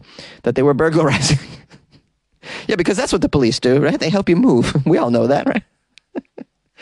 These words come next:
They don't even help you move, like, legitimate items that you own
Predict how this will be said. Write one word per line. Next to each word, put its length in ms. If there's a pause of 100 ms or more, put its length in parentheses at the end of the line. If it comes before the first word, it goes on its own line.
(360)
They 80
don't 100
even 160
help 160
you 80
move, 240
like, 180
legitimate 540
items 300
that 160
you 260
own 540